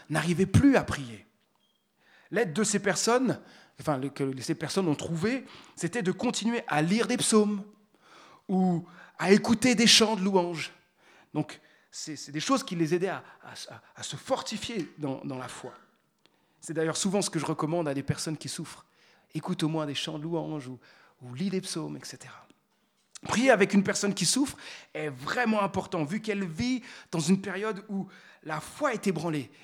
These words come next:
et où la vie de prière peut devenir difficile.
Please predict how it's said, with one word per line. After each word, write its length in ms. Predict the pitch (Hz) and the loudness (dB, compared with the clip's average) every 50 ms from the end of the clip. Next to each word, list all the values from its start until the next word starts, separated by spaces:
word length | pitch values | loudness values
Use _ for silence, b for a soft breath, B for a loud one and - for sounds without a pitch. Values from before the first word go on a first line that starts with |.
| B B | B B
et 60 | B 151 | B -2
où 140 | 160 165 | 0 0
la 160 | 151 147 139 131 | 0 0 -2 -4
vie 260 | 123 - 226 233 226 | -6 -6 -6 -4 -4
de 80 | 175 | -4
prière 560 | 165 - - - 160 151 143 123 113 107 - - b b b b | -4 -6 -6 -8 -6 -6 -6 -8 -10 -14 -18 -20 b b b b
peut 100 | - 143 | -6 -4
devenir 320 | 139 139 131 139 135 131 | -4 -2 -2 -2 -2 -4
difficile. 540 | 120 123 117 - 127 - - 123 110 104 - | -6 -8 -12 -12 -10 -10 -12 -12 -14 -18 -20